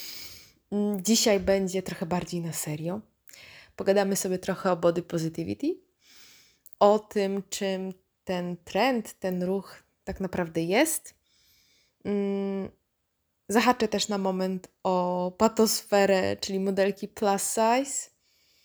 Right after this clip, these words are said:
Opowiem Wam, czego nie lubię, mm, w całym tym ruchu body positivity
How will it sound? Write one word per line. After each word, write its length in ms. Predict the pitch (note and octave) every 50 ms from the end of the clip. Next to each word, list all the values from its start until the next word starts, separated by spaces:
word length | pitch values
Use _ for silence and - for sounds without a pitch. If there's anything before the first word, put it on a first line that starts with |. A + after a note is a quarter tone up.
| _ _ _ _ _ _ _
Opowiem 400 | - F#3 - A#3 A3+ A#3 A#3 A3
Wam, 280 | G#3 A3 G#3+ G#3 G#3+ G#3+ - _ _ _ _ _ _
czego 240 | - A#3 A3 G3+ A3
nie 140 | G#3+ G#3+
lubię, 420 | G3+ G3+ G#3 F#3+ G#3 A3 C4 E4+ F4 - _ _ _ _ _ _
mm, 480 | G3+ G3+ F#3+ F#3+ F#3+ F#3+ G3 G3 F#3+ F#3
w 80 | - -
całym 320 | - A3 G3+ F#3+ F#3+ F#3
tym 200 | - F#3 F#3 F#3
ruchu 340 | F#3 F3+ - - D#4 F#4 - -
body 220 | G3 F#3 F3+ F#3+
positivity 720 | - - F#3+ F3+ F3+ F#3 F3+ - F#3 F#3 G3+ G#3+ - D4+